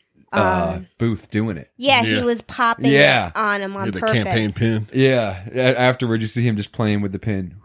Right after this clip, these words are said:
Speaker 3: Yep.
Speaker 1: <laughs> Yeah, I love that. It's a cat and mouse.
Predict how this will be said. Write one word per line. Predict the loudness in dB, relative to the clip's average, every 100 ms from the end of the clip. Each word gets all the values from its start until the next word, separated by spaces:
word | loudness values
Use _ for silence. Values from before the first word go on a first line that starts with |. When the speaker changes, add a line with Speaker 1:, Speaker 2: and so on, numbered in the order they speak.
| -14 -14 -20 -20 -14 -14 -14 -14
Speaker 3:
Yep. | -14 -10
Speaker 1:
<laughs> | -2
Yeah, | 4 6 6 4
I |
love | 2 0 -2
that. | -8 -10 _ _ _ _ _ _ -2
It's | 0 0
a |
cat | 0 2 2 2
and | -4
mouse. | -2 0 0 -2 -8 -16